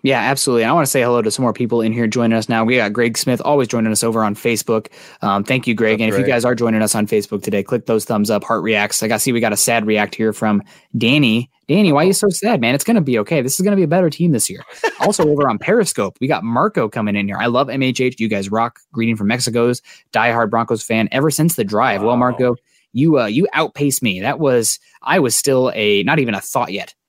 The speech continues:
Speaker 1: at that point. So, uh, is what it is. And, uh, we got Jeremy coming in here being a nihilist, saying, "Nobody in life deserves anything." Well, uh,
Speaker 2: Mm.
Speaker 1: okay, Rick and Morty, you're right. We don't have purpose. Everyone dies eventually.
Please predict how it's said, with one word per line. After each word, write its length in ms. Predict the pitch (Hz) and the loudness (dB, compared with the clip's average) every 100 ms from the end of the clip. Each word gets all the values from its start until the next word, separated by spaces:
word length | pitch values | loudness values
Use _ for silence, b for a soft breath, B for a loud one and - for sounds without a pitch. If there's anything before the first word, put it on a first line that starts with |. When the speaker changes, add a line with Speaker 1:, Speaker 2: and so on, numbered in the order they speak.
| _ 127 | _ -4
Speaker 1:
at 160 | 113 | -2
that 200 | 107 98 | -2 -4
point. 240 | - 95 87 | -8 -8 -4
So, 280 | - 101 95 | -2 0 0
uh, 200 | 95 92 - _ _ _ _ | -2 -4 -8 _ _ _ _
is 120 | 185 139 | 0 2
what 140 | 120 | 0
it 120 | 104 | 0
is. 240 | 95 90 - | 0 -2 -2
And, 260 | 127 110 | 0 2
uh, 80 | 107 | 2
we 120 | 113 | 2
got 220 | 117 104 101 | 0 0 0
Jeremy 280 | 113 110 | 0 0
coming 180 | 110 113 | 0 0
in 80 | 107 | 0
here 120 | 110 | 0
being 240 | 104 107 98 | 0 0 0
a 40 | |
nihilist, 460 | 98 98 98 113 - | 0 0 -2 -2 -2
saying, 260 | - 98 98 b b - | 0 0 -2 b b -2
"Nobody 240 | 139 131 | 0 2
in 80 | 123 | 2
life 160 | 120 123 | 2 0
deserves 320 | 117 120 110 | 2 2 2
anything." 420 | 113 117 123 147 - | 0 0 -2 -2 -2
Well, 220 | 117 110 | 0 2
uh, 140 | 107 | 2
Speaker 2:
Mm. 240 | 156 160 101 | 2 0 -2
Speaker 1:
okay, 280 | - 127 101 | -2 -2 -2
Rick 220 | 135 151 131 | -4 -2 0
and 80 | |
Morty, 280 | 120 123 143 - | 0 0 -2 -2
you're 100 | 117 | -2
right. 160 | 131 b b - | -2 b b -2
We 60 | 131 | 0
don't 120 | 123 | 2
have 160 | 117 | 0
purpose. 320 | 123 120 127 110 | 0 0 -2 -2
Everyone 260 | 120 127 | 0 0
dies 180 | 120 117 | 0 0
eventually. 400 | 117 117 - 117 | -2 -4 -4 -6